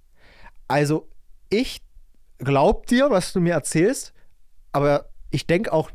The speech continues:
dass die Fahrschule ohne Grund nicht einfach alle Leute, weil das ma-, passiert dann bei der Fischerakademie, im Schlepptau am ersten Tag mit zum Bürgeramt nimmt,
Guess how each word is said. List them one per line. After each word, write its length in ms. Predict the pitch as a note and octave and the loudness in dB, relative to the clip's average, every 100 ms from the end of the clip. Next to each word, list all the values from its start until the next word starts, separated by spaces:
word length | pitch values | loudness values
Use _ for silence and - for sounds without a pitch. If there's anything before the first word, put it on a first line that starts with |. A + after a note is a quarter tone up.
| - | -6
dass 180 | - D3+ | -4 -4
die 100 | C#3 | -4
Fahrschule 540 | - E3 - F#3 F#3 - | -2 -2 -2 0 0 2
ohne 300 | E3 A#3+ B3 | 0 2 0
Grund 340 | D#3 F3+ A3+ | 2 0 0
nicht 220 | - D#3 E3 | -2 -4 -4
einfach 260 | D#3+ C3+ - | -4 -6 -2
alle 160 | F3 | 0
Leute, 420 | G#3 E3+ F#3 D3+ C#3 | 2 2 2 2 0
weil 80 | |
das 160 | C3 C3 | 0 0
ma-, 220 | D#3 - - | 0 -2 -4
passiert 240 | - B2+ F#3 | -4 -2 -2
dann 100 | C3 | 0
bei 60 | |
der 100 | A2 | 0
Fischerakademie, 680 | - B2 A#2+ - B2+ C3+ F#3 - - | 0 -2 -2 -2 0 0 0 -4 -10
im 120 | - C#3+ | -2 -2
Schlepptau 600 | - F3 G#3+ - G#3+ A3+ | 0 0 -2 -2 0 0
am 140 | D3+ | -2
ersten 320 | E3 F#3+ - | -2 -4 -6
Tag 240 | F3 F3 F3+ | -6 -4 -2
mit 160 | D#3+ | -2
zum 180 | - D3+ | -2 0
Bürgeramt 540 | C3+ G3 F#3+ G#2+ A#2 - | 2 2 2 0 -2 0
nimmt, 320 | D3+ B3+ | 0 -2